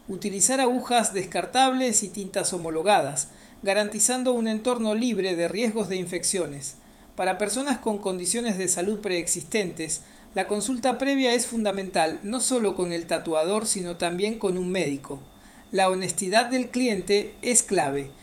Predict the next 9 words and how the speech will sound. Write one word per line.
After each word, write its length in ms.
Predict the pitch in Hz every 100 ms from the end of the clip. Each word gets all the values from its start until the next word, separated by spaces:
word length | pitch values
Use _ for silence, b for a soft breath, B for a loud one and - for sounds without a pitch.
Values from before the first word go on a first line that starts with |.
| B -
comenta 480 | 196 190 220 220 202
Maxi 340 | 208 214 220
Pérez, 480 | 214 233 214 220 - - 269
un 160 | 285
tatuador 720 | 277 262 247 233 202 202 202
con 180 | - 196
experiencia 580 | 185 - 185 190 180 185
de 140 | 175
Catriel. 540 | 175 160 202 226 147